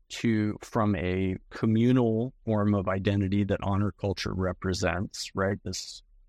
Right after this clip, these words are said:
sort of identity where you get most of your identity from the people around you, to the more modern version of that, that I think all of us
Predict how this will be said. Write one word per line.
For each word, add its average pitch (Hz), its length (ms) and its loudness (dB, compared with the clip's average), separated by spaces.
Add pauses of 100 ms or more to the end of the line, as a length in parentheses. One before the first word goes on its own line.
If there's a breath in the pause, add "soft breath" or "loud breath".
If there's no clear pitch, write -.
(160)
sort - 240 -6
of - 100 -6
identity 98 520 2
where 92 160 0
you 92 160 0
get - 180 -4
most 95 420 0
of 90 160 -2
your 92 400 -2
identity 90 520 -2
from 92 180 -4
the 85 120 2
people 87 440 -2
around 92 500 -2
you, 87 240 -2 (120)
to 147 640 0
the 127 80 0
more 131 220 0
modern 110 600 0
version 101 440 2
of 92 100 0
that, 95 300 2
that 90 180 2
I 95 100 0
think 98 220 -4
all 95 240 0
of 92 100 0
us - 400 -2